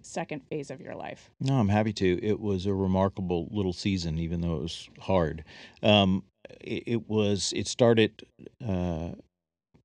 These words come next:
Speaker 2: in, at the beginning of Lent two years ago.
Speaker 1: Mm-hmm.
Speaker 2: Uh, someone had recommended a book to me called Gentle and Lowly by a man named Dane Ortlund.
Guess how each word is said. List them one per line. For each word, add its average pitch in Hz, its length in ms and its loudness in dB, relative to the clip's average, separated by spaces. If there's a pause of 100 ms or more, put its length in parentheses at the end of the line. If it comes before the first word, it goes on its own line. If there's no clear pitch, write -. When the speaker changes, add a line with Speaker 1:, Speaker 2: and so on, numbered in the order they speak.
(420)
Speaker 2:
in, 98 320 -2
at 95 160 -4
the 95 60 -6
beginning 101 280 2
of 82 80 -2
Lent 95 360 0
two - 140 -2
years 87 320 0
ago. 80 340 -4 (220)
Speaker 1:
Mm-hmm. 196 340 -10
Speaker 2:
Uh, 90 160 0
someone 95 320 2
had 85 160 0
recommended 92 560 0
a 82 60 -2
book 92 240 -4
to - 100 -8
me 80 120 -2
called 80 280 -4
Gentle 92 540 -2
and 82 260 -4
Lowly 85 400 -2
by 78 200 -6
a 80 40 -6
man 80 160 -4
named 80 220 -4
Dane 85 260 -2
Ortlund. 80 520 -8